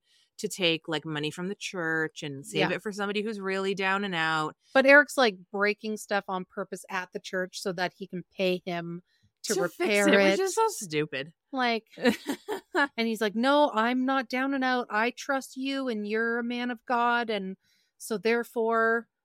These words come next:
Speaker 1: Yeah.
Speaker 2: you know, I have faith."
Speaker 1: Well, yeah. So he finds out he's living in his car.
Speaker 2: Van.
Speaker 1: Van.
Speaker 2: Van.
Speaker 1: Work van.
Speaker 2: Hashtag van life.
Speaker 1: Yeah. <laughs>
Speaker 2: I
Speaker 1: His
Speaker 2: don't think
Speaker 1: worker
Speaker 2: that,
Speaker 1: van.
Speaker 2: yeah.
Speaker 1: Yeah. With his daughter and his wife.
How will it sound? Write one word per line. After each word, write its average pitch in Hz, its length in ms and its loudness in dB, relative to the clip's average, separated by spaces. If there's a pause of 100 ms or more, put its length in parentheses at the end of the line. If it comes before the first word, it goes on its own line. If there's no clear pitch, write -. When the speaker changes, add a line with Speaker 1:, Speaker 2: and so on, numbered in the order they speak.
(360)
Speaker 1:
Yeah. 165 220 -8
Speaker 2:
you 240 80 -10
know, 202 360 4 (540)
I 214 180 -2
have 220 140 -2
faith." 208 600 0 (120)
Speaker 1:
Well, 185 280 6 (260)
yeah. 180 300 4
So - 160 -2
he 220 120 2
finds 233 260 6
out 247 60 -2
he's 226 120 -4
living 202 220 -2
in 185 80 -2
his 170 100 -4
car. 139 440 -2 (140)
Speaker 2:
Van. 185 500 -8
Speaker 1:
Van. 147 360 -14 (480)
Speaker 2:
Van. 226 320 4
Speaker 1:
Work 302 80 0
van. 143 260 -8
Speaker 2:
Hashtag 311 460 -2
van 320 260 0
life. 269 300 0
Speaker 1:
Yeah. 170 100 -8
<laughs> - 60 -18
Speaker 2:
I - 40 -12 (680)
Speaker 1:
His 220 100 4
Speaker 2:
don't - 20 -
think 202 80 4 (180)
Speaker 1:
worker 202 80 2
Speaker 2:
that, 208 80 -2
Speaker 1:
van. 143 240 -4
Speaker 2:
yeah. 170 280 -4 (280)
Speaker 1:
Yeah. 123 140 -12 (580)
With 190 180 -2
his 180 180 -4
daughter 156 300 2
and 151 60 0
his 147 120 -6
wife. 143 360 -6